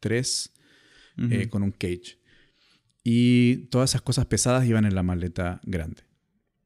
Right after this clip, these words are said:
Speaker 1: ¿no? Y después
Speaker 2: Ujú.
Speaker 1: tenía una mochila donde ahí llevaba la cámara,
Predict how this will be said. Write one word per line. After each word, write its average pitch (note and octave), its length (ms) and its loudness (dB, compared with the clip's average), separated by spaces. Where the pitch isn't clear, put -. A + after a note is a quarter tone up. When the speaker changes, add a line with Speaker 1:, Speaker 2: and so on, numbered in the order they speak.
Speaker 1:
¿no? G#2 360 -4
Y G#2+ 140 -2
después A#2 1120 -2
Speaker 2:
Ujú. - 80 -20
Speaker 1:
tenía G#2+ 300 0
una A2 140 2
mochila C3+ 540 2
donde A#2+ 240 4
ahí G#2+ 80 2
llevaba G#2 340 0
la F2+ 180 -4
cámara, A2+ 800 2